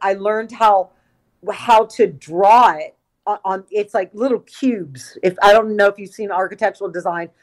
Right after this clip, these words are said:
but each cube means, like, a s-, a certain space, like a foot. And so I learned how to draw all my own plans from that book. I didn't have someone go to Beverly Hills where they,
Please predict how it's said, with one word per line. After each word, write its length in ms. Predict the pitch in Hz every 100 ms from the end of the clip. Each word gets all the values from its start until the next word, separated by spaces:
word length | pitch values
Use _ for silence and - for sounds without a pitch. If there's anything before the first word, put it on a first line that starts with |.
| _ -
but 180 | 240 -
each 260 | 254 262 _
cube 380 | - 262 220 185
means, 320 | 196 190 180
like, 160 | 180
a 40 | 180
s-, 180 | 180 -
a 140 | 190
certain 420 | 180 - 208 185 175
space, 460 | - 208 170 143
like 160 | 170 170
a 60 |
foot. 580 | 160 _ 208 147 - _ _ _ _ _ _ _ -
And 300 | 220 214 214
so 360 | - 233 240
I 380 | 214 220 240 254 208
learned 260 | 233 240 254
how 120 | 220
to 60 |
draw 340 | 196 208 202 196 -
all 200 | 196 254
my 260 | 269 262 220
own 180 | 190 180
plans 640 | - 180 165 180 208 - _
from 180 | 208 196
that 240 | 185 170
book. 340 | 175 165 214 _ _ _ _ _
I 220 | 202 214 208 _ _ 156
didn't 420 | - 247 277 277 - _ _ _
have 340 | 220 233 226
someone 460 | 220 - 220 208 185
go 260 | 208 202 214
to 160 | -
Beverly 680 | 180 196 190 180 208 208 214
Hills 360 | 220 190 185 180
where 180 | 196 196
they, 360 | 190 180 175